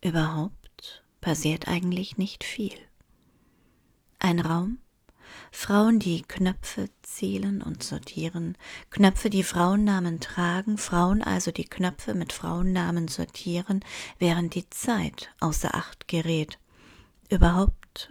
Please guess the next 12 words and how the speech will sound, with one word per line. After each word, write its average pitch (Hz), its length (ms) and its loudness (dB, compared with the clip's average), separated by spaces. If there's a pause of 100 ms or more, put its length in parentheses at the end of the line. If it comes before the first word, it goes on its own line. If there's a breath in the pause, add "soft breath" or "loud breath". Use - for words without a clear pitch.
all 160 140 0
die 151 160 -6
Knöpfe, - 460 -6
die 175 140 -10
Körper 170 460 -4
ineinander 156 580 -4
übergehen. 156 760 -2 (2750 loud breath)
Und 175 160 0
wenn 185 160 4
du 214 100 4
sie 208 300 -2
anrührst 180 840 -6